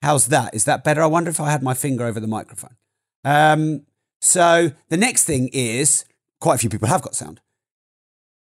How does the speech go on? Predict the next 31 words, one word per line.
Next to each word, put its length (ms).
If 180
you've 460
been 300
copied, 720
then 480
that 460
is 240
flattery, 760
because 380
imitation 680
is 120
the 100
best 300
form 200
of 80
flattery. 540
So 160
it 200
pisses 360
you 140
off, 220
but 100
it's 140
flattery 480
'cause 160
it 100
means 220
you're 100
reaching 380
more 120
people, 460